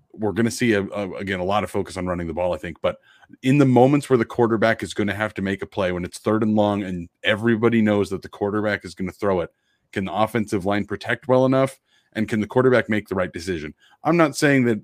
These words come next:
we're gonna go out and see McCoy or Gibbs or Jordan go win this game, but that's what I'm looking for, is for the team to compete,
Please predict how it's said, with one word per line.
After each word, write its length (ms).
we're 180
gonna 200
go 160
out 160
and 120
see 420
McCoy 540
or 100
Gibbs 280
or 80
Jordan 420
go 100
win 340
this 220
game, 440
but 320
that's 280
what 100
I'm 140
looking 260
for, 200
is 100
for 420
the 160
team 260
to 60
compete, 520